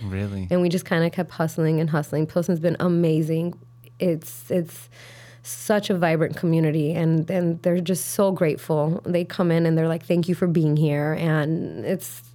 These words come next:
Speaker 2: they're like aunts, uncles, cousins. Like, everyone is like family when they come through. They bring us food. Like, it's, I could not have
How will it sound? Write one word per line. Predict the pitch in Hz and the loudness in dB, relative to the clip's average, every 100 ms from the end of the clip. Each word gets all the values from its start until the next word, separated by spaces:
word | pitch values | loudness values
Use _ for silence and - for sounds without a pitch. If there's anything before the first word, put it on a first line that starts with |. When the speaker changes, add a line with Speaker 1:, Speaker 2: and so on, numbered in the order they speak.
| - | -8
Speaker 2:
they're | - 226 | -2 0
like | 233 226 | 0 0
aunts, | 190 175 170 - | 0 0 -2 -2
uncles, | 196 185 165 160 | -2 0 -2 -2
cousins. | 185 170 | -2 0
Like, | 175 | 0
everyone | 190 220 240 226 | 2 2 2 2
is | 208 | 2
like | 180 | 0
family | - 202 190 180 | 0 0 2 2
when | |
they | 175 | 0
come | 170 190 180 | 0 -2 0
through. | 175 165 | 2 2
They | |
bring | 156 165 156 | 2 0 0
us | 165 - | -4 -2
food. | 240 214 208 | 2 4 4
Like, | 185 160 - - - - - - - - | 2 0 -4 -18 -18 -18 -20 -20 -8 0
it's, | 196 - - - - | 0 0 -6 -14 -2
I | 180 185 | 0 0
could | - 196 180 | 0 0 2
not | 180 156 151 | 2 0 0
have | 185 180 180 170 | -2 0 -2 -4